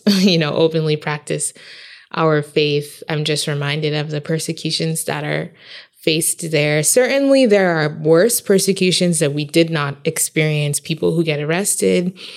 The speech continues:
people, people who were in proximity to people we knew, but not anyone we knew personally,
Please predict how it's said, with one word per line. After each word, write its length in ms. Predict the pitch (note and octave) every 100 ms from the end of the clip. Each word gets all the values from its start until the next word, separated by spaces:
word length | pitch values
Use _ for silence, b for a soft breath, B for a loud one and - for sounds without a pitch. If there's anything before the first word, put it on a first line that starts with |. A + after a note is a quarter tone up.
| B B B B
people, 640 | F#3+ F3+ F3 E3 D#3+ - -
people 380 | A#3+ A#3 C4 A#3
who 160 | A#3 A3
were 400 | F#3 E3+ F3 F3 _ _ _ _ _ _ _ -
in 160 | G3+ F#3+
proximity 640 | F3+ E3 - F#3 G#3 G3+
to 120 | G3
people 300 | F#3+ F#3 F#3+
we 160 | F#3+ F#3+
knew, 240 | F#3 F#3+
but 180 | F3+ D#3+
not 200 | D#3+ D#3+
anyone 320 | E3 D#3+ E3
we 100 | D#3+
knew 140 | D#3+ D#3
personally, 840 | - D#3+ D#3+ E3+ E3+ E3+ E3 E3